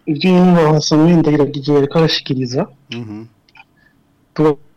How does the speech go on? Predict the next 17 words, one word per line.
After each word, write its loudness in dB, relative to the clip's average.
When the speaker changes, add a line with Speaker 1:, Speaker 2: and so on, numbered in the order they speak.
Speaker 1:
banje 2
kubanza 2
kumushimira -4
nk'abarundi 0
bari -2
kw'ishuri -4
kandi 2
akora -6
ibikora -4
inka, 2
turabikurikiranira 0
hafi, 0
twarabonye 2
amamashini 2
Speaker 2:
Mm. -12
Speaker 1:
amwe 0
yofasha, 0